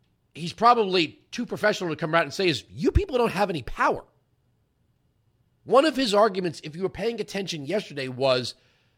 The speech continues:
that not only is there no constitutional predicate for Roe v. Wade, that on the issues of Tenth Amendment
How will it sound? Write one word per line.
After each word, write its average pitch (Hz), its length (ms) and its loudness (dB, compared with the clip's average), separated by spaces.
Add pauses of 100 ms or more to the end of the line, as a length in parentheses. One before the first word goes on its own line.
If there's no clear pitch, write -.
that 151 180 4
not 240 300 6
only 202 560 2 (260)
is 180 220 2
there 196 160 6
no 226 640 6 (580)
constitutional 202 1080 -2
predicate - 760 -2 (440)
for 185 180 -4
Roe 151 240 4
v. 127 200 -4
Wade, 87 380 -12 (680)
that 190 220 0
on 285 280 6
the 285 200 -6
issues 143 640 -6 (540)
of 208 400 4 (100)
Tenth 269 340 -2
Amendment 208 440 0